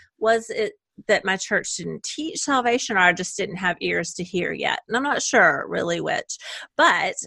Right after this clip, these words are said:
I was an avid reader. And I think sometimes God uses our wiring, the way he made us, to draw us to him.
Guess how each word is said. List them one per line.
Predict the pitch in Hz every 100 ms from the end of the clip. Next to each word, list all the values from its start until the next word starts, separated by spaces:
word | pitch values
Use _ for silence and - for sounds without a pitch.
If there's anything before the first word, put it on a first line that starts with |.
| _ _
I | 208 233 277 311 330 311 -
was | 240 233
an | 208
avid | 190 196 226 196
reader. | 185 175 175 214 - _ - - _
And | 214
I | 208
think | 226 285 262
sometimes | 247 240 - 226 196
God | - 196 196 226
uses | 208 196 202 208 - 233 233 233 -
our | 202 202
wiring, | 180 175 175 180 208 233
the | 214
way | 170 185
he | 202
made | 170 165 175 190
us, | 208 240 -
to | 202
draw | 180 190 185
us | 180 175
to | - 220
him. | 208 175 170 208